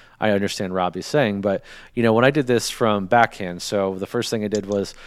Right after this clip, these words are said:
throw both of these several times. You know, I'm blessed enough, I have a, a large property, I have a course on my property, s-, and I have some just open, you know, five hundred foot field shots I can throw. Um, so flat release from backhand, I'm right hand backhand.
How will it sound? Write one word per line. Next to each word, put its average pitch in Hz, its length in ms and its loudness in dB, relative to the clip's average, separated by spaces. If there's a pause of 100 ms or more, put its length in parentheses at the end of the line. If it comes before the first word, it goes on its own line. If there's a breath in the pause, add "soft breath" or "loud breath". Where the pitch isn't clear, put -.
(140 loud breath)
throw 117 220 4
both 113 260 4
of 110 60 -2
these 110 160 0
several 107 300 0
times. 95 500 -4
You 104 140 -6
know, 92 80 -4
I'm 98 100 -2
blessed 104 300 0
enough, 101 200 -2
I 104 60 4
have 101 240 0
a, 95 160 -2 (340 loud breath)
a 104 140 -2
large 101 300 0
property, 101 340 2
I - 20 4
have 95 120 2
a 98 100 -2
course - 360 -2
on 101 80 -2
my 92 140 -4
property, 101 460 0
s-, - 140 -8
and 101 120 -4
I 98 60 -4
have 101 180 -4
some 98 180 -8
just 98 220 -6
open, 98 520 -6 (340 loud breath)
you 104 100 -4
know, 95 140 -2
five 104 320 4
hundred 98 220 -6
foot 98 340 -6 (260)
field 95 380 -6
shots 85 320 -6
I 85 80 -4
can 80 180 -14
throw. - 300 -12 (460 loud breath)
Um, 95 400 2
so 120 220 2
flat 147 540 6
release 120 560 2
from 101 240 -2
backhand, 101 440 0
I'm 98 140 -2
right 98 180 -2
hand 98 240 -4
backhand. 90 640 -4